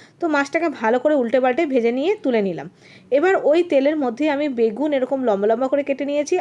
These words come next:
আলু এরকম লম্বা লম্বা করে কেটে নিয়েছি, সেগুলো দিয়ে দিলাম। এবার আলু বেগুনটাকেও বেশ সুন্দর করে ভেজে তুলে নিলাম। আলু বেগুনটাকে ভেজে তুলে নেওয়ার পরে তেলের পরিমাণ বাড়াবো না, যেহেতু রোজকার মাছের ঝোল। ওই তেলের মধ্যে বাটিতে তৈরি করে রাখা মশলা, এর মধ্যে জিরে,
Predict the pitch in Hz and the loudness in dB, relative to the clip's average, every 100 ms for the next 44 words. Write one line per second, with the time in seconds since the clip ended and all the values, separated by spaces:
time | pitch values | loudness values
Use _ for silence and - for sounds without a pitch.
0 | - 220 247 285 262 294 277 196 202 220 | 0 -2 2 2 2 0 0 0 0 -2
1 | 240 269 269 240 277 285 285 392 415 - | 0 -2 -2 -4 -4 -4 -2 -2 -4 -10
2 | - - 302 285 240 214 180 165 185 - | -6 -2 2 2 2 0 -2 -6 -14 -20
3 | _ 285 349 196 226 320 269 254 294 302 | _ 0 0 2 0 2 2 0 -2 -2
4 | 349 392 392 277 - 277 277 285 302 320 | 0 -2 0 -2 -2 -4 -2 0 0 0
5 | 233 226 254 440 - - _ 339 320 254 | 0 0 2 0 -4 -20 _ 2 2 2
6 | 190 156 - _ - - - 285 349 311 | 0 -4 -14 _ -20 -16 0 2 4 2
7 | 311 311 330 330 370 285 262 320 262 247 | 2 2 2 2 2 0 0 -2 -2 0
8 | 269 294 - 214 220 339 - 240 262 277 | 0 -4 0 2 4 2 2 2 2 0
9 | 254 254 254 240 190 214 226 285 262 294 | -2 -2 -2 0 2 0 -2 0 0 2
10 | 302 214 214 262 254 214 - 240 - 302 | 2 0 0 -2 0 -2 -2 -2 -2 -4
11 | - - - _ 311 349 320 330 320 262 | -4 -16 -20 _ 0 2 2 2 0 0
12 | 320 247 208 269 302 269 233 285 285 247 | 0 2 0 0 0 0 2 2 4 2
13 | 285 240 208 - 269 254 240 247 294 226 | 0 -2 -2 0 0 0 -2 -2 -2 -2
14 | 226 262 | 2 4